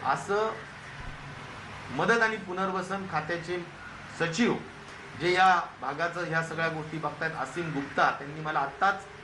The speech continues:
आमच्या व्हीसीच्या माध्यमातून सांगितलं आणि मी सर्वांना एकच सांगितलं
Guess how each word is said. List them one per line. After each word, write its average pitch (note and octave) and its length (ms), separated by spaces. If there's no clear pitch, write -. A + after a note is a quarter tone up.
आमच्या E3 560
व्हीसीच्या G#3+ 500
माध्यमातून D3 600
सांगितलं D#3 540
आणि E3 160
मी A3+ 360
सर्वांना B3 400
एकच A#3 340
सांगितलं B2+ 380